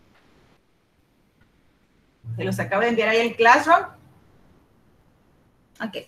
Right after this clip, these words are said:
listo. Vamos a empezar. Pues qué bueno. Y acuérdense, lo, ahorita los que no tengamos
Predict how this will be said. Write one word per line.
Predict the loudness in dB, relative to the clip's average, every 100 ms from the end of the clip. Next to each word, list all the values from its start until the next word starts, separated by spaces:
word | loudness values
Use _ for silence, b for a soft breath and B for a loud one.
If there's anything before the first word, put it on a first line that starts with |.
| _ _
listo. | 2 2 2 -2 -4 4
Vamos | 6 6 6
a |
empezar. | 4 4 4 4 4
Pues | 2 4
qué | 4
bueno. | 6 6 8 6 4 2 b b b b 2
Y | 4
acuérdense, | 4 6 6 4 -2 2 2 4
lo, | 4
ahorita | 4 4 2
los | 2
que | 0
no | 0 2
tengamos | 2 4 4 4 2